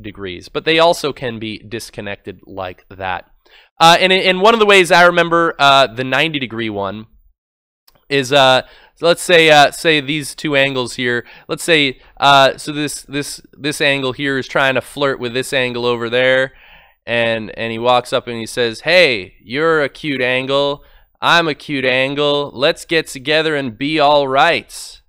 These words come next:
And, and he's like, that's his pickup line, right? Oh man, that's so good.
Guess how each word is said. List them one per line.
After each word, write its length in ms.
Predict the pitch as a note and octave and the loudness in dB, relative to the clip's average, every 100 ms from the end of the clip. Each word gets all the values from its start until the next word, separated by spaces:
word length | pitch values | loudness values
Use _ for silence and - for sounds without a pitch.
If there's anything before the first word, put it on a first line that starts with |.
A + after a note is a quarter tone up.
| _ _ | _ _
And, 360 | G#2 G2+ G2 F#2+ _ _ _ _ _ | -18 -16 -16 -20 _ _ _ _ _
and 300 | G2 G2 F#2 | -20 -20 -20
he's 340 | G#2+ G#2 F#2+ G2 | -18 -18 -18 -12
like, 340 | G2 F#2+ - | -10 -10 -10
that's 200 | G2+ - | -16 -16
his 180 | G#2+ F#2 | -18 -18
pickup 440 | _ C3 - G#2 G#2+ | _ -14 -8 -8 -6
line, 480 | G#2+ G#2 G2 F#2+ - _ _ _ _ _ _ _ _ _ | -6 -4 -6 -10 -18 _ _ _ _ _ _ _ _ _
right? 440 | A#2+ B2+ B2+ B2+ - - | -2 2 2 0 -6 -2
Oh 200 | C3+ B2+ | 0 0
man, 380 | A#2+ A#2+ A#2 G#2+ | 0 0 -2 -4
that's 200 | A2+ - | -8 -4
so 180 | C#3 | -4
good. 380 | A#2+ D#3 E3 G#2 | 2 4 4 2